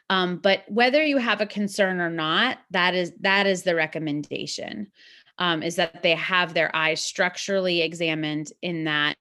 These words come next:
age range. Um, typically, children can't read, um, you know, a chart, an eye chart until between three or four. So that's typically when acuity, um, or, you know, they're,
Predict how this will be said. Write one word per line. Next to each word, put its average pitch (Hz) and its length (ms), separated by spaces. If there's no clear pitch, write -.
age 151 320
range. 101 600
Um, 180 480
typically, 277 720
children 220 600
can't 202 440
read, 190 720
um, 156 640
you 196 120
know, 165 180
a - 220
chart, 170 500
an 165 140
eye 160 220
chart 165 600
until 175 480
between 170 560
three 165 240
or 156 80
four. 175 580
So - 140
that's 202 280
typically 226 520
when 180 280
acuity, 185 1040
um, 156 380
or, 165 260
you - 120
know, 151 180
they're, 156 260